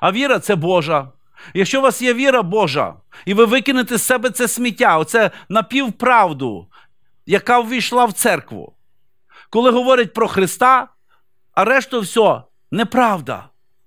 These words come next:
Коли говорять про Бога, а все решту неправда. При тому, що говорить Словом Божим.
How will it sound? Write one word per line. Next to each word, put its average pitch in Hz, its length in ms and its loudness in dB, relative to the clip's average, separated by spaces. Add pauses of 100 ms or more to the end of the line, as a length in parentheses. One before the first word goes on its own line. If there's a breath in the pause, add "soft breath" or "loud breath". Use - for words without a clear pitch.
(1900)
Коли 247 200 2
говорять 240 400 2
про 202 140 2
Бога, 247 520 4 (240 loud breath)
а 170 60 -2
все 240 220 0
решту 262 340 0
неправда. 226 840 0 (920 soft breath)
При 240 160 2
тому, 285 400 2
що 254 180 -2
говорить 277 380 -2
Словом 277 480 -2
Божим. 147 500 0